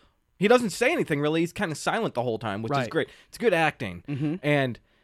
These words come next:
Speaker 1: Henry just drags the bodies out and throws them in the alley.
Speaker 2: Right.
Speaker 1: And then gets in the car with Otis and drives off.
Speaker 2: Mm-hmm.
Speaker 1: Um, and
Speaker 2: Otis now is freaking out.
Speaker 1: Otis is freaking out a little, and Henry's like, "I don't know what you're talking about. I didn't see anything, and you didn't either."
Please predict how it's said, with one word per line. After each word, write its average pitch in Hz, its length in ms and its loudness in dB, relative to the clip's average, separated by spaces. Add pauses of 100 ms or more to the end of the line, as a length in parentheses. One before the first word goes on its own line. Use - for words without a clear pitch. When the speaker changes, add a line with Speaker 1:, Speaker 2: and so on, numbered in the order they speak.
(300)
Speaker 1:
Henry 214 260 2
just 165 180 -2
drags 135 320 2
the 170 60 -10
bodies 202 360 4
out 165 120 4
and 143 100 -6
throws 151 240 0
them 170 100 -4
in 165 120 -2
the 156 260 0
alley. 143 460 0
Speaker 2:
Right. 139 280 0
Speaker 1:
And 131 140 -4
then 139 280 0
gets 143 200 -2
in 165 60 -2
the 147 80 -2
car 165 200 4
with 165 120 2
Otis 143 440 0
and 117 360 -8
drives 143 320 2
off. 156 420 -2
Speaker 2:
Mm-hmm. 156 300 -4 (420)
Speaker 1:
Um, 117 540 4 (100)
and 135 120 0
Speaker 2:
Otis 175 240 2
now 165 180 0
is 135 100 -4
freaking 135 300 -2
out. 120 340 -10
Speaker 1:
Otis 190 320 6
is 170 160 -6
freaking 175 380 -4
out 151 160 4
a 143 60 2
little, 135 300 4
and 120 100 -2
Henry's 151 340 0
like, 127 320 2
"I 160 80 4
don't 196 160 0
know 139 120 0
what 143 300 -2
you're 160 120 0
talking 143 400 0
about. 107 220 -2
I 127 140 -2
didn't 143 280 -2
see 113 260 -4
anything, 113 400 -4
and 123 160 -2
you 208 140 0
didn't 143 260 0
either." 185 340 -6